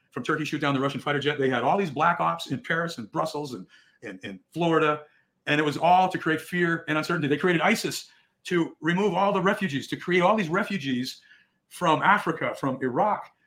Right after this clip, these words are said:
to flood Europe. And it was all to do with raising up the price of gold. So that's what happened. The biggest winner in Brexit, because of course they knew about it before it happened, was George Soros and Kazakhstan.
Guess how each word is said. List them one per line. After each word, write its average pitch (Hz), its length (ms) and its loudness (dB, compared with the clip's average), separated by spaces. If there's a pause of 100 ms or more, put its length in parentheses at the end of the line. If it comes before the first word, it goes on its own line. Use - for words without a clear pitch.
to 151 100 -6
flood 202 460 -2
Europe. 185 320 0 (960)
And 185 120 0
it 180 40 0
was 165 100 0
all 202 340 4
to 185 140 -6
do 180 140 0
with 170 260 -4
raising 165 440 0
up 151 260 -2
the - 40 -20
price - 280 -4
of 117 80 -12
gold. 147 300 -6 (1700)
So 170 360 2
that's 156 180 4
what 160 80 2
happened. 151 240 0
The 127 60 -4
biggest 170 240 0
winner 143 320 2
in 131 180 -2
Brexit, 127 460 0
because 131 500 -6
of - 120 -16
course 139 160 -4
they 131 80 0
knew 143 100 0
about 123 180 -2
it 113 60 -6
before 117 180 -8
it 127 40 -2
happened, - 260 -6 (240)
was 131 140 -4
George 151 200 0
Soros - 440 -2 (680)
and 196 280 4 (440)
Kazakhstan. 254 440 4